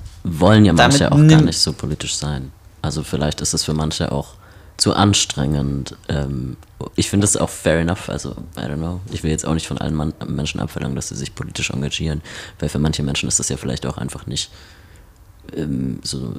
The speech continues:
Speaker 1: ähm, Teil des eigenen Skillsets oder sowas.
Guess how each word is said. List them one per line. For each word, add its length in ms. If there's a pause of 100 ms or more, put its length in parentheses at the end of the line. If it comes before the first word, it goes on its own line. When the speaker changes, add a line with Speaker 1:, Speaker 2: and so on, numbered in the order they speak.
(140)
Speaker 1:
ähm, 440 (220)
Teil 300
des 380 (140)
eigenen 320
Skillsets 760
oder 160
sowas. 400